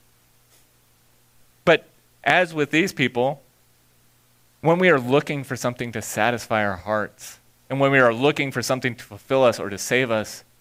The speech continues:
too often we set our sights far too low. We look at someone else to fulfill the role of Savior. We look at another person to fulfill it.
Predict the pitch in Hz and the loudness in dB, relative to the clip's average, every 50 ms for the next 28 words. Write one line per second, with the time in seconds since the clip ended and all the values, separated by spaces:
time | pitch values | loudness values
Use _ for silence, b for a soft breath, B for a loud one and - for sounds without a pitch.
0 | _ _ - - 156 151 143 135 135 135 - - 117 110 107 101 95 - - 120 | _ _ -12 -8 -6 -2 0 0 0 0 -2 -6 -8 -8 -10 -10 -12 -8 -6 -6
1 | 113 110 104 98 - - - 113 110 104 95 - - - - _ - 110 110 113 | -4 -4 -4 -6 -6 -6 -4 -4 -4 -4 -6 -10 -16 -20 -16 _ -4 -2 -2 -2
2 | 113 110 - - - 113 110 98 92 95 90 87 85 80 - _ _ _ _ _ | -2 -4 -8 -14 -16 -14 -14 -14 -14 -14 -14 -14 -14 -18 -20 _ _ _ _ _
3 | _ _ _ _ _ _ _ _ _ _ _ _ _ _ _ _ _ _ _ _ | _ _ _ _ _ _ _ _ _ _ _ _ _ _ _ _ _ _ _ _
4 | - 131 151 156 160 165 160 - 139 - - - - 139 131 127 117 117 113 - | 0 2 2 4 4 2 2 2 0 -2 -2 0 2 2 2 2 2 0 0 0
5 | - - 113 117 107 98 - - - - - _ - 95 - - _ - 110 98 | 2 4 4 4 2 0 -4 -10 -16 -20 -18 _ -18 -18 -18 -10 _ -4 -4 -4
6 | 95 95 95 95 95 92 90 90 87 - - 95 92 90 87 87 85 82 - 127 | -4 -6 -6 -6 -6 -6 -6 -10 -12 -12 -10 -8 -8 -8 -10 -14 -16 -6 -4 -2
7 | 131 143 160 156 - 147 131 127 127 127 127 117 107 98 - - - 120 127 127 | 0 2 2 2 2 2 2 4 4 4 4 4 2 -2 -4 -2 0 0 0 0
8 | - 107 98 - - - 90 - _ 95 87 87 85 85 | -4 -8 -12 -12 -14 -14 -14 -12 _ -12 -12 -12 -14 -16